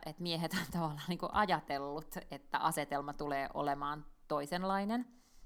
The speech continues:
Mut silloin tietenkään ei, ei varmaan niinku, se, tai siis musta on hassua, että nämä miehet on sit mennyt naimisiin naisten kanssa, ö, joilla on potentiaalisesti tällainen niin kuin urahaave,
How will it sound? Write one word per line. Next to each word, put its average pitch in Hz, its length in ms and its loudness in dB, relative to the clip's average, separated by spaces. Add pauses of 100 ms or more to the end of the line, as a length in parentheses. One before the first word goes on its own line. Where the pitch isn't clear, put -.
(100)
Mut 175 160 -2
silloin 175 280 2
tietenkään 147 540 -2
ei, 139 220 -8
ei 147 120 -6
varmaan 143 340 -2
niinku, 143 340 -10 (1600)
se, 180 120 -6
tai 196 140 0
siis 190 120 -2
musta 202 200 -2
on 196 60 0
hassua, 220 340 2
että 175 100 0
nämä 170 120 2
miehet 185 280 2
on 165 80 -2
sit 165 100 -8
mennyt 190 220 0
naimisiin 196 580 2
naisten 196 400 2
kanssa, 160 440 0 (220)
ö, 139 300 -6 (140)
joilla 170 340 2
on 214 240 4
potentiaalisesti 147 840 -6
tällainen 143 540 -4
niin 147 180 -8
kuin 147 220 -6 (100)
urahaave, 147 720 4